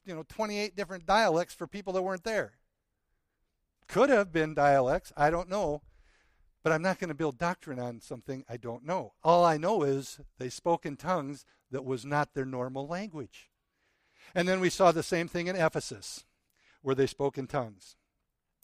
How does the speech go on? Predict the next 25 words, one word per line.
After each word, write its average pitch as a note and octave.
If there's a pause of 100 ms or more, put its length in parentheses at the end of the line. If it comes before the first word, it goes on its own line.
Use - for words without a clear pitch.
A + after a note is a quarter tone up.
(140)
There F3
is D#3
no G3
example E3+ (380)
of C3+
anyone A3+
speaking G3+
in F#3
tongues E3
for D3+
the C#3
purpose F#3+
of F3
sharing F#3
the F3+
gospel D#3+
with D3
foreigners F#3+
or E3
anyone F3
else D#3+
in E3
all D#3+
of D#3+
Scripture. D#3+